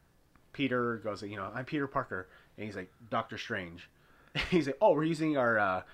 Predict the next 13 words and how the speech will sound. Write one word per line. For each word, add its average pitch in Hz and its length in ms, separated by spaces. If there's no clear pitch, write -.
code 185 220
names. 101 240
I'm 143 120
Spider-Man." 185 2000
<laughs> - 60
Um, 101 600
so 127 180
Tony, 139 420
you 117 220
know, 98 280
starts - 260
talking 107 480
to 92 600